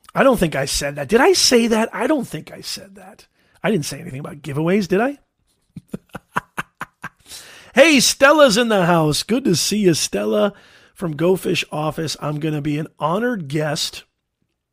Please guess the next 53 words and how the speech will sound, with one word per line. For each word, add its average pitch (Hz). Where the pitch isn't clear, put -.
I'm 156
gonna 170
be 156
an -
honored 185
guest 165
of 143
Stella's. 147
Uh, 139
we're 190
gonna 262
get 233
to 220
the 190
live 185
Q 190
and 175
A 170
too, 170
guys. 147
Don't 170
go 160
anywhere. 135
We're -
gonna 147
get 147
to 185
the 165
live 147
Q 147
and 139
A. 135
As 127
a -
matter 151
of 135
fact, 151
we're 151
gonna 139
get 147
into 147
it -
right 143
now. 131
Uh, 147
good 202
to 233
see -
you, 180
Stella. 160
Always 160
a 151
pleasure 143